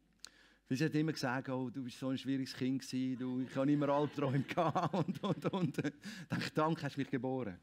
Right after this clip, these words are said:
danke." So können wir auch dem Vater Danke sagen, dass er, dass er dir das Leben geschenkt hat. Amen. Versprichst du mir, pra-, pra-, praktizierst das, probier's aus. Auch Männer, auch Männer, es geht tief, wir müssen das euch anlassen.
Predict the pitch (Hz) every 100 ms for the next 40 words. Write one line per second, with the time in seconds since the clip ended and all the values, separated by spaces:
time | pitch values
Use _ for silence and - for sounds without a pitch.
0 | - 120 127 - 101 - - - - -
1 | - - - - - - 170 175 185 175
2 | 165 160 165 165 - 156 160 147 139 113
3 | 113 117 135 131 131 - - - 123 131
4 | 104 123 123 123 113 117 113 107 101 131
5 | 156 180 226 214 _ _ - - _ -
6 | - 156 - 185 233 220 202 160 180 -
7 | 160 165 - 165 - 170 - 180 180 165
8 | - - 147 165 175 - 151 120 - -
9 | _ - - - 180 180 233 208 104 -
10 | _ _ _ 156 160 180 165 - 165 170
11 | 165 190 165 - 143 151 147 143 139 147
12 | 147 107